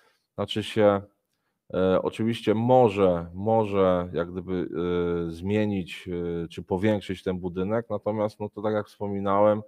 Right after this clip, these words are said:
prawdopodobnie będzie to już wchodziło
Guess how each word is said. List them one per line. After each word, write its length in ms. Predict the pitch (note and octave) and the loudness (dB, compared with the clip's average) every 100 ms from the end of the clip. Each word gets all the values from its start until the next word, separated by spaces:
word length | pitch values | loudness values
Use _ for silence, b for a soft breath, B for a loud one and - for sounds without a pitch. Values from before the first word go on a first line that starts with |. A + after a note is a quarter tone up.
| b b - | b b 0
prawdopodobnie 760 | G#2 G2+ G2+ G#2 G#2 G#2 A2 | 2 2 0 0 2 2 0
będzie 260 | G2+ G#2 G#2 | -2 -4 -4
to 120 | G#2+ | -2
już 140 | G2+ - | -4 -4
wchodziło 760 | - G2+ F#2 G#2 G#2 G2 G2 | -8 -8 -6 -2 2 2 0